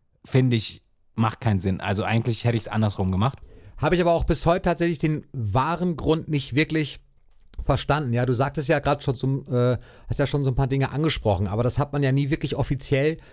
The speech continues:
Speaker 2: dann, äh, gehört. Oder hat man das irgendwo offiziell noch mal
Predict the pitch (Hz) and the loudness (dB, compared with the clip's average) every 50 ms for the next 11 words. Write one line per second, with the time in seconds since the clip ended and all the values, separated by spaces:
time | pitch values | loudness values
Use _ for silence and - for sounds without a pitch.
0 | - - - - - - - 135 127 131 139 139 139 139 139 135 - 110 117 123 | -20 -20 -20 -20 -18 -6 -2 0 0 2 2 2 2 0 0 -2 -2 0 0 2
1 | 123 123 123 123 123 123 120 - - - - 139 117 143 170 151 - - 117 120 | 2 4 2 2 2 0 -4 -8 -10 -4 0 2 2 4 2 2 0 0 0 0
2 | 104 139 - 139 131 117 110 - - 113 107 101 95 107 82 98 92 - 98 - | 0 0 0 0 -2 -2 -2 -2 -2 -2 -2 0 0 0 0 0 0 -2 -2 -2
3 | - 110 104 98 95 82 85 90 90 87 85 82 87 | 0 0 0 2 0 0 0 0 0 0 -2 -4 -6